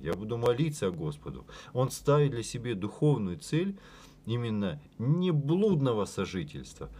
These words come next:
а достойной семьи в Господе, в венчанном браке, тогда он получает это.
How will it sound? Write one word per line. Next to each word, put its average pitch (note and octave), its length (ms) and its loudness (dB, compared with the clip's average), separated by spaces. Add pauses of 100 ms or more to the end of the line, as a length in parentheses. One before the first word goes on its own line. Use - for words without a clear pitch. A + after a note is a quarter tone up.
(160)
а F#2+ 100 -2
достойной F#2 680 0
семьи F#2+ 560 -4
в F#2 300 -6
Господе, F2 640 0
в C#2 60 -8
венчанном F2+ 540 0
браке, A#2 480 -2 (360)
тогда D2+ 300 -2
он D2+ 120 -4
получает F#2 600 -2
это. D2+ 260 -12